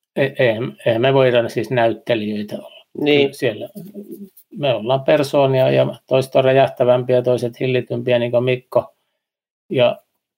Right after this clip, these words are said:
Speaker 1: kyllä se ympäristökin oppii, eikä ne paikalliset sen kummempia ole. Se on syntiin langennutta porukkaa, sielläkin tapahtuu kaikennäköistä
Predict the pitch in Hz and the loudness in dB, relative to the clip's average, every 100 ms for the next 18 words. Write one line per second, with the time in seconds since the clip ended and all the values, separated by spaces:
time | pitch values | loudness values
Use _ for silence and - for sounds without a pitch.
0 | _ _ - - - 104 123 131 143 147 | _ _ -12 -6 -4 -4 0 2 2 0
1 | 135 135 127 131 123 127 127 - 131 123 | 0 0 0 0 2 0 0 -2 0 0
2 | - _ _ _ _ _ - 131 104 107 | -2 _ _ _ _ _ -2 -2 0 0
3 | - 147 135 143 135 143 - 139 151 143 | 4 4 4 2 2 0 2 2 2 2
4 | 123 107 117 113 104 104 - _ _ _ | 2 2 4 4 2 -6 -14 _ _ _
5 | _ - - 131 113 - 131 131 127 127 | _ -20 -6 -2 -2 -2 -2 0 2 2
6 | 131 127 123 - 127 131 123 - 123 135 | 2 0 -2 -6 0 2 2 2 0 2
7 | 120 117 107 110 110 - 120 117 117 113 | -2 -2 -2 0 0 0 -2 0 2 0
8 | 113 113 110 104 | -2 -6 -10 -14